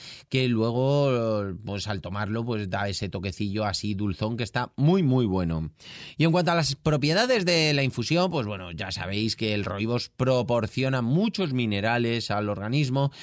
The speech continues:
es muy bueno para los deportistas, eh, hay, eh, deportistas y simplemente las personas que hacemos deporte,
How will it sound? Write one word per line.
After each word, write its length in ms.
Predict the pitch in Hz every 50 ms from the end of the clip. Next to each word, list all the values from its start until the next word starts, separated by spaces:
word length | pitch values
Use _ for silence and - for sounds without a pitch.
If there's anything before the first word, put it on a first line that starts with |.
| - - -
es 100 | 143 147
muy 180 | 170 185 190 175
bueno 240 | 151 147 143 151
para 460 | 151 165 160 160 156 156 147 139 135 127
los 180 | 120 120 107
deportistas, 880 | 107 110 90 104 98 98 - 123 127 123 - - - 113 110 107 101 95 107
eh, 160 | 107 107 107
hay, 180 | 107 113 117 107
eh, 280 | 110 107 107 104 104 - - - - - 57
deportistas 720 | 69 82 80 95 92 104 98 110 123 107 - 139 139 -
y 200 | 139 131 127 120
simplemente 600 | 107 - 127 120 120 120 120 120 117 151 151 143
las 220 | 135 127 117 107 -
personas 440 | - 107 - - 139 151 143 120 101
que 100 | - 113
hacemos 260 | 101 113 110 110 107
deporte, 520 | 104 101 92 147 156 147 139 120 110 101